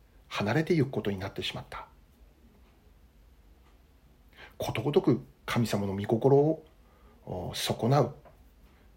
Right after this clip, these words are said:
まあ、そういう生き方を繰り返してきた人類でありました。それでも神様の、えー、持っている愛、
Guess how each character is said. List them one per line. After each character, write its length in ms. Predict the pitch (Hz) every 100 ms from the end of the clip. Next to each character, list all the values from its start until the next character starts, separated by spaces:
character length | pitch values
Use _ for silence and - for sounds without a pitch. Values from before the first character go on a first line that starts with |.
| -
ま 60 |
あ、 20 | -
そ 200 | - 127
う 40 |
い 120 | 135
う 40 | -
生 80 |
き 120 | 135 -
方 220 | 127 131
を 80 | 127
繰 160 | 127
り 40 | 120
返 180 | 175
し 60 | 165
て 80 | 110
き 80 | -
た 200 | - - _ - - - - - - _
人 220 | - 107 110
類 160 | 92
で 80 | -
あ 60 | 92
り 80 |
ま 60 | 98
し 100 | -
た。 120 | - - - - - - - _ _ - - -
そ 160 | -
れ 60 | 117
で 80 | 180
も 100 | 165
神 220 | - 135
様 220 | 123 104
の、 200 | 127 - - - - - - _ - - -
え 160 | - 92
ー、 40 |
持 100 | 104
っ 40 | 107
て 140 | -
い 100 | 98
る 200 | 139 156 - - - - - - _
愛、 220 | 117 107